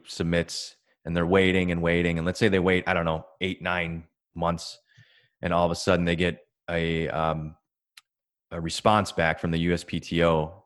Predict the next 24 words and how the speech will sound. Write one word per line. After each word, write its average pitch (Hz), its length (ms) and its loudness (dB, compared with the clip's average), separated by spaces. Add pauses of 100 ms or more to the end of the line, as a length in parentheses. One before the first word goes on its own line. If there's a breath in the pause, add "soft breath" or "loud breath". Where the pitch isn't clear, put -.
(140)
and 80 120 -6
they 80 120 -2
reject 85 460 -2
it, 71 180 -10 (480)
and 78 100 -6
they 82 220 -4
say, 80 220 -4
"Hey, 87 160 0
you 82 120 -2
need 82 200 -4
to 80 260 -2 (220)
fix - 260 0
this 95 220 0
or 85 60 -4
change 87 340 0
that," 85 240 2
or 80 80 2
whatever. 80 360 0 (280 loud breath)
What, 101 280 2
it, 107 160 -2
once, 110 380 2
if 110 140 -2
that 104 160 6
happens, 101 640 0